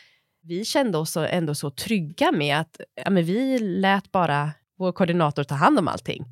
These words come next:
Sa vår koordinator, "Det här ska ni göra." "Jaha, ja, men då gör vi det." Och sen litar vi bara på att gör vi de här sakerna så fixar vår koordinator resten. Och det är svårt att veta också vad vi skulle ha för frågor.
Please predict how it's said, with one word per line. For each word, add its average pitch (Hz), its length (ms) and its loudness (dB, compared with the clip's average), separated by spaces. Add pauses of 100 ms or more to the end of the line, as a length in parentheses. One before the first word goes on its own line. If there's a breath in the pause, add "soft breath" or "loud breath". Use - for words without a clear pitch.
(540)
Sa 233 140 -6
vår 196 120 -2
koordinator, 165 560 -4
"Det 175 60 -2
här 262 180 2
ska 269 140 -2
ni 226 100 0
göra." 76 280 -2 (160)
"Jaha, 269 140 -2 (260)
ja, 226 80 0
men 262 120 0
då 320 80 2
gör - 180 0
vi - 80 -6
det." - 200 -10 (180)
Och 220 140 -8
sen 226 180 -4
litar 233 280 -4
vi 196 120 0
bara 165 220 -2
på 160 120 -4
att 151 140 -4
gör 285 280 6
vi 226 160 2
de 196 160 0
här 160 200 0
sakerna 143 680 -4
så - 120 -16
fixar 190 440 0
vår 180 140 6
koordinator 175 720 2
resten. 147 540 0 (220 loud breath)
Och 175 100 -8
det 180 60 -2
är 202 40 -2
svårt 160 540 -2
att 370 100 -2
veta 302 300 -2
också 156 260 -8
vad 147 140 -2
vi 151 60 -8
skulle 139 240 -2
ha 143 220 0
för 392 120 -4
frågor. - 380 -2